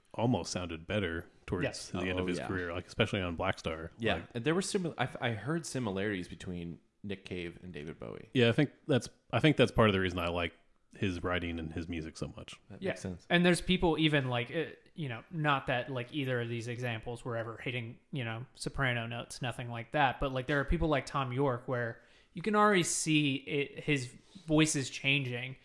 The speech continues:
Speaker 2: and he is known for being a tenor, and he's really,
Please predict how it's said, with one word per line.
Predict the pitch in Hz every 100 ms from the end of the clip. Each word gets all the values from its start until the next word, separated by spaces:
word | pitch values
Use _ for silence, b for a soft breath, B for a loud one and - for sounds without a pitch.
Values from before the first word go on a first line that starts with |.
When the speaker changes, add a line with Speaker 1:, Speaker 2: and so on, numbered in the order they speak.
| b -
Speaker 2:
and | 131
he | 123 160 156
is | 135 135
known | 139 147
for | 131 127
being | 123 117
a | 113
tenor, | - 202 120 123 b b b -
and | 131
he's | 143 120
really, | 117 131 147 135 123 123